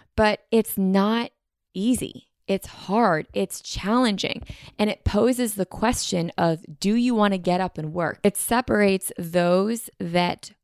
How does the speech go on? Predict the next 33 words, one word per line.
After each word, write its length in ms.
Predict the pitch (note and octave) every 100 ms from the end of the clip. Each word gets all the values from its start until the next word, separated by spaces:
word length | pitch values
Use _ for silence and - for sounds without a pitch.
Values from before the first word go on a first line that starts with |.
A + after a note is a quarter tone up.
| _
want 760 | F#3 D#3+ D#3+ E3 A3 - - - _
to 120 | -
put 220 | - G3+
in 140 | F3 F3
the 100 | E3+
work 420 | D#3 E3+ A#3 - _ _ _ -
and 180 | F3+ F3
those 340 | F3 E3+ E3+
that 560 | E3+ E3 D#3+ - D3 D#3+
do 480 | E3+ D#3+ C3+ - - _ _
put 140 | - D#3+
in 120 | D#3
the 80 | C#3+
work. 420 | D3 - - _ _ _
And 120 | - F#3
that's 180 | G#3+
very 240 | - A3+ G#3+
different. 580 | F3+ F3+ - - - - _ _ _ _ -
The 180 | - F#3
want 800 | E3+ E3 E3+ F#3+ B3+ B3+ - - _ _
to 120 | -
be 180 | G3 G3
good 260 | F3+ F3 F3+
at 120 | -
something 540 | - A#3 A#3 B3 B3 A#3+
is 200 | F3 D#3
not 360 | E3 E3 F#3+ -
the 80 |
same 460 | G3 - D#3+ E3+ F#3+
as 260 | - E3 D#3 - D3+
doing 460 | E3 E3+ F3+ F3+
the 260 | - D#3 D3+ -
act 480 | - D3+ C#3 -